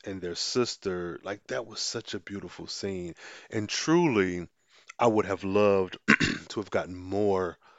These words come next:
of the wedding and more of the siblings. Now, it wasn't necessary 'cause I do think that the show did a good job at, like, giving you what you needed. Um, but I, I loved that scene.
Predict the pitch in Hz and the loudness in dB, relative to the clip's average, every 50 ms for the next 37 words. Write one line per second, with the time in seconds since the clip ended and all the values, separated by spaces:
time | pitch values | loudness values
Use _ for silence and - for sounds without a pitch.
0 | - - - - - - _ - - 101 - - 95 87 87 95 101 104 110 110 | -20 -20 -20 -20 -20 -20 _ -10 -10 -10 -6 -4 -4 -2 2 6 6 8 8 6
1 | 113 110 110 107 107 - - _ _ _ _ _ _ _ _ _ _ _ _ - | 6 2 0 -4 -10 -16 -18 _ _ _ _ _ _ _ _ _ _ _ _ -14
2 | - - 104 95 90 95 98 92 92 90 - 92 90 82 - - 87 85 - - | -10 -8 -8 -6 -4 -2 0 0 0 0 0 0 -2 -2 -6 -8 -8 -8 -6 -4
3 | - - 95 87 - - 76 73 76 76 - - - - - _ _ _ _ _ | -2 -2 -2 -2 -4 -10 -14 -14 -16 -16 -12 -12 -12 -12 -12 _ _ _ _ _
4 | _ _ _ _ _ _ _ - - _ _ - - - - - _ _ _ 107 | _ _ _ _ _ _ _ -20 -20 _ _ -20 -20 -20 -20 -20 _ _ _ 0
5 | 107 98 107 107 117 127 120 104 98 90 95 101 123 165 - - - - - 95 | 2 4 4 6 6 6 6 6 2 0 2 4 4 4 4 0 -6 -4 -4 -2
6 | 87 85 87 - 98 92 90 87 85 104 113 117 - 113 104 101 104 98 87 - | -2 -2 -4 -6 -4 -4 -4 -4 -2 -2 -4 -2 -2 -2 -2 -2 -4 -4 -4 -4
7 | 95 - - 98 92 90 92 85 87 80 - 95 90 82 - - 98 92 90 90 | -4 -2 -2 -2 -2 -2 -4 -6 -6 -6 -4 -6 -6 -4 -4 -4 -4 -2 -2 -4
8 | 90 80 78 78 82 87 - - 90 82 80 82 _ - - 110 101 101 101 92 | -4 -6 -8 -10 -10 -10 -10 -10 -12 -12 -12 -12 _ -4 -2 -2 -2 -2 -4 -4
9 | 92 95 90 90 87 - - 87 82 90 104 113 110 107 107 107 107 98 - - | -4 -6 -6 -8 -6 -6 -8 -8 -6 -4 -4 -4 -2 0 0 0 0 -2 -6 -12
10 | - - - - - - - _ _ - 98 92 92 92 87 90 90 87 82 78 | -20 -20 -20 -20 -20 -20 -20 _ _ -4 -4 -2 -2 -2 -2 -2 -4 -6 -8 -14
11 | _ _ _ - - - 113 107 110 117 - - 104 104 95 92 92 92 98 104 | _ _ _ -10 -4 -2 0 0 0 0 -2 -4 -6 -6 -6 -8 -8 -4 0 2
12 | 107 107 101 - - - 107 104 98 87 - - - - - 110 113 117 117 113 | 2 2 0 -2 -4 -2 -2 -2 0 -2 -4 -6 -6 -6 -6 -6 -4 -4 -4 -4
13 | 107 101 92 90 - | -4 -6 -6 -8 -10